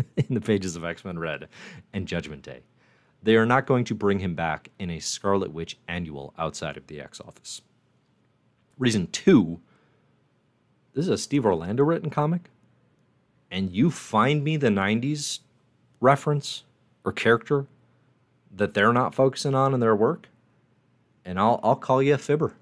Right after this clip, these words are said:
I'll call you a fibber right to your face, and I'll say it's just 'cause they haven't had time yet. Steve's got a nineties fetish. <laughs> Okay? There's a nineties character they're coming into his comics. That is for sure, Joseph.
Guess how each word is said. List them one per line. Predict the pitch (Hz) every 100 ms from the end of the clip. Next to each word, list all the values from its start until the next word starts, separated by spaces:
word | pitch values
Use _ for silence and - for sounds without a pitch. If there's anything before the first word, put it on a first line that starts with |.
| _
I'll | 127
call | - 170
you | 147
a | 123
fibber | - 151 117
right | 123 135
to | 143
your | 127
face, | 139 147 - - _ _ _ _ _ _ _
and | 104
I'll |
say | 113 123
it's | 113
just | 110 127 -
'cause | 117
they | 101 95
haven't | 101 92
had | 90
time | - 95 92
yet. | 90 80 - _ _ _ _ _ _ _ _ _ _
Steve's | - - 107 110
got | 123 113
a | 101
nineties | 92 98 92 85 - - -
fetish. | - 107 98 - - - _ _ _ - _ _ -
<laughs> | 135 - - - - - -
Okay? | - 98 110 - _ - - 247 175 -
There's | - 131
a |
nineties | 120 101 90
character | 98 - 78
they're | 80
coming | - 78
into | 73 71
his | -
comics. | 76 73 -
That | 101 90
is |
for | - -
sure, | 78 - 78 65
Joseph. | 71 - -